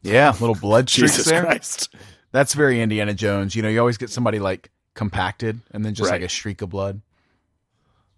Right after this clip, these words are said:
Speaker 1: Aw, family reunited.
Speaker 2: Oh.
Speaker 1: Now, we're, we're fast approaching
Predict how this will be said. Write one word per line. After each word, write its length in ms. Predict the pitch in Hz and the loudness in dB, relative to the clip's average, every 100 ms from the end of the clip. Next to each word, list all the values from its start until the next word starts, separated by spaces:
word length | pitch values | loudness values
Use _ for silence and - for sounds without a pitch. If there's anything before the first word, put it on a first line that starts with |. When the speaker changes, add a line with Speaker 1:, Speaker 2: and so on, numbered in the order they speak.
| - | -8
Speaker 1:
Aw, 340 | 110 95 92 87 | -2 0 0 -2
family 420 | - 113 110 104 | -2 0 0 0
reunited. 680 | 98 92 90 90 85 82 85 _ _ _ _ - | 0 -2 -2 -2 -4 -6 -12 _ _ _ _ -12
Speaker 2:
Oh. 300 | 110 98 104 _ _ _ _ _ _ _ _ _ _ _ _ _ _ _ | -10 -8 -12 _ _ _ _ _ _ _ _ _ _ _ _ _ _ _
Speaker 1:
Now, 200 | 127 127 | 0 2
we're, 240 | 120 127 120 | 2 0 0
we're 220 | 123 117 | 0 0
fast 380 | - 160 185 - | 2 0 0 -2
approaching 760 | 120 143 143 - 104 92 87 | -2 0 0 0 -2 -2 -4